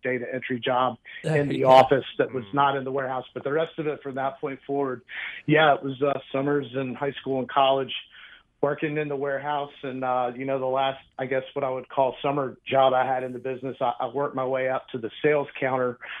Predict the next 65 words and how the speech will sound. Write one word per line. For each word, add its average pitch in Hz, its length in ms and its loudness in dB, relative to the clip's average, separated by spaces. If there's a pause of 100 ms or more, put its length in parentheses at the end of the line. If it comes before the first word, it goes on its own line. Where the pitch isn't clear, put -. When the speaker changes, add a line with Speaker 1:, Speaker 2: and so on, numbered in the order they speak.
(180)
Speaker 1:
uh, 131 180 6
which 147 220 -2 (100)
was, 139 320 -4
uh, 127 220 -2
in 131 80 -8
an 127 120 -8
air-conditioned 127 680 -6
part 135 200 2
of 123 140 -4
the, 117 160 -4 (160)
the 131 60 -4
corporate 139 400 -4
office. 123 120 -4 (380)
So 127 120 -8
I, 127 180 -6 (400)
I 135 140 4
had, 131 160 -2
I 139 160 -2
had 139 140 -4
earned, 156 400 -2
earned 175 320 -2
that. 156 260 -2 (100)
Speaker 2:
That's 147 200 -2
Speaker 1:
but, 139 60 -10
uh, - 20 -4
Speaker 2:
big 151 160 -2
Speaker 1:
but - 80 -12
other 123 140 -4
Speaker 2:
time. 107 120 -8
Speaker 1:
than 117 80 -16
that, 139 160 -10
it 135 100 -10
was, 127 200 -10
uh, 127 200 -4
mostly, 139 460 -2
uh, 135 120 -4
manual 135 440 -8 (160)
labor 147 220 0
in 135 60 -4
the 139 60 -4
warehouse. 131 300 -4 (340)
Speaker 3:
You, 131 140 -6
you 147 260 -4
knew 190 160 2
how 160 180 4
to 156 60 -2
use 151 280 -2
carbon 160 400 2
paper 113 340 -6
back 110 280 -6
in 104 100 -10
the 104 80 -10
day. 101 260 -8
Speaker 2:
Oh, 131 200 -4
man. 117 440 -8 (260)
We - 300 0
had 143 140 -4
some 135 160 -2
of 113 80 -6
that 113 340 -6
for 131 80 -10
Speaker 3:
<laughs> - 0 -
W-, 151 120 -8
Speaker 2:
sure. 139 260 -4
Speaker 3:
well, 185 320 -2